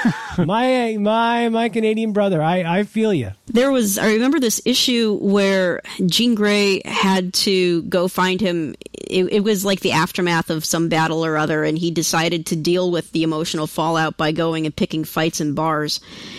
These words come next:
Speaker 3: And she found him with Cerebro, and she got him, and, and he had been, uh, basically daring this guy to hit him with brass knuckles, and, and the guy, you know, obliged, and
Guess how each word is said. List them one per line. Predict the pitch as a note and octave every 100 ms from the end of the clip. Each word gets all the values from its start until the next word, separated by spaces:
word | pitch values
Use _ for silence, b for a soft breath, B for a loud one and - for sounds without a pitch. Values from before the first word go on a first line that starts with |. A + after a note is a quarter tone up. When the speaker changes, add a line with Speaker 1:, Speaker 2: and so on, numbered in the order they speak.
| B
Speaker 3:
And | F3 F#3+
she | G#3+
found | G#3 F3 F3
him | E3+
with | E3+
Cerebro, | F#3+ E3+ E3 F3 D#3+
and | D3+ D#3+
she | E3
got | E3 E3
him, | E3+ E3
and, | D#3 D#3
and | A#2+ D#3 D#3 B B -
he | A3 G3
had | G3 E3+
been, | F#3 F3+ F3 F3 E3+ B B B B
uh, | - E3+ D#3 D3 A#2 D#2+ C2+ - - - - G#3+ E3+
basically | E3 A3 - G3 E3
daring | F#3 F3+ F#3
this | F3+
guy | - F3
to | E3
hit | E3+ G3
him | G3
with | E3 -
brass | E3+ D#3+ -
knuckles, | F#3+ F#3+ - E3+
and, | D#3+
and | - E3+
the | D#3+
guy, | E3 E3 D#3+ D#3 -
you | - C#3+ F3+
know, | D#3 -
obliged, | - F#3+ G#3 E3+ D3+ F3 - -
and | F#3 E3 E3 E3+ E3+ -